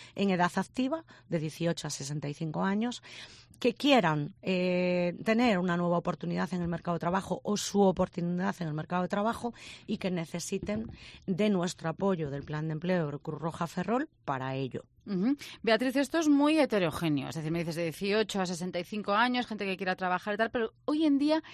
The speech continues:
Speaker 2: ¿qué es lo que más veis? ¿Cuáles son los perfiles que más os están preocupando de la difícil inserción laboral que tienen?
Speaker 1: Pues como decía al principio y como considerados, eh, oficialmente especialmente como colectivos prioritarios.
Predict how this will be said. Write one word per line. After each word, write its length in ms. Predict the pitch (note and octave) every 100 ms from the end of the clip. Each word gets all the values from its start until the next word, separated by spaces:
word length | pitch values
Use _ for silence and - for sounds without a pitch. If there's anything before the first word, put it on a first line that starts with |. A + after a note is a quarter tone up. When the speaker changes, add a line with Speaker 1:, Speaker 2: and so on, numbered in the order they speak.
| -
Speaker 2:
¿qué 120 | - C#4+
es 60 |
lo 100 | C4+
que 120 | A#3+
más 400 | G3 E3 D3+ C#3+
veis? 360 | - C#3+ C3+ -
¿Cuáles 240 | A3+ A#3+
son 160 | C4 C4
los 160 | B3 -
perfiles 580 | G#3+ G3 B3+ B3 B3 - - -
que 100 | -
más 240 | A3 A3+ A3+
os 160 | A3+
están 400 | G3 F3+ A3 A3+
preocupando 880 | G#3 G#3 - F3 A3 A#3+ B3 B3 C4
de 180 | F3+ F#3
la 120 | F3+
difícil 480 | F3 F3+ A#3 A3+ A3
inserción 760 | G#3 F#3 F#3 E3 - G#3+ G#3 G3
laboral 460 | F3+ F3 F#3+ F#3+
que 140 | - C#3
tienen? 420 | C#3+ C#3 A2 - _ - - - -
Speaker 1:
Pues 260 | D#3+ D3+
como 580 | - D3 D#3+ D#3+ D3+ D3+
decía 300 | D3+ - D#3+
al 60 | D#3
principio 600 | D#3 D3+ - F#3 D3 C3+
y 220 | - D3+
como 540 | - C#3+ C#3+ C#3 C#3 C3+
considerados, 1120 | C#3+ C3+ - C#3 C3+ D3+ D#3 D3+ D3 - -
eh, 320 | D3 C#3 C3+
oficialmente 320 | E3 - D#3 E3
especialmente 460 | D3 D#3 E3+ C#3+
como 200 | C#3+ C#3+
colectivos 540 | D3+ C3+ C3+ D3 D3 -
prioritarios. 720 | D3 C#3+ D3 F#3+ A3 D4+